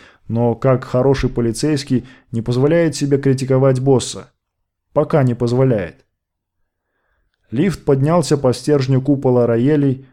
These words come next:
и сила тяжести тотчас заявила о себе, достигнув восьмидесяти процентов земного стандарта. Хоше потребовалось некоторое время, чтобы собраться с мыслями. Он никогда раньше не встречался с чужаками,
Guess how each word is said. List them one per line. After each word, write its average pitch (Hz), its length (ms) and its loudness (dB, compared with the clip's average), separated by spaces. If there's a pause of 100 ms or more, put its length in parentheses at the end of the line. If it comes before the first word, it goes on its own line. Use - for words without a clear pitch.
(460)
и 113 240 -2
сила 156 300 0
тяжести 143 560 0
тотчас 156 460 -2
заявила 127 480 2
о 117 140 -4
себе, 123 320 -2
достигнув 120 680 -4 (280)
восьмидесяти 135 680 -2
процентов 127 760 -2
земного 123 460 0
стандарта. 123 640 -2 (1000)
Хоше 151 340 -2
потребовалось 135 720 2
некоторое 123 460 0
время, 135 340 0
чтобы 110 280 -4
собраться 117 500 -2
с - 100 -8
мыслями. 117 520 -4 (420)
Он 120 160 -2
никогда 160 400 2
раньше 147 320 0
не 131 100 2
встречался 131 640 0
с - 40 -4
чужаками, 127 760 -2